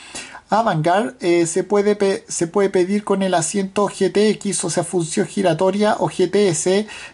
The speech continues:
diseño clásico y elegante, eh, y una sub-, y una superficie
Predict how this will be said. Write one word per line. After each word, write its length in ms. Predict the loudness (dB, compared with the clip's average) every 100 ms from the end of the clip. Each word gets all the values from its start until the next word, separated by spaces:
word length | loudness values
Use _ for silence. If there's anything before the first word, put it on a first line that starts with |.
| -6
diseño 440 | -4 0 0 0
clásico 440 | 2 0 0 2 2
y 100 | 4
elegante, 840 | 2 2 2 0 0 0 0 0 0
eh, 420 | 4 6 4 2 -6 _ _
y 160 | -6 -2
una 240 | 0 0
sub-, 300 | 0 -4 -6 -8 -6
y 140 | -2
una 380 | 0 2 2 2
superficie 840 | 0 -2 -2 -2 -4 2 2 2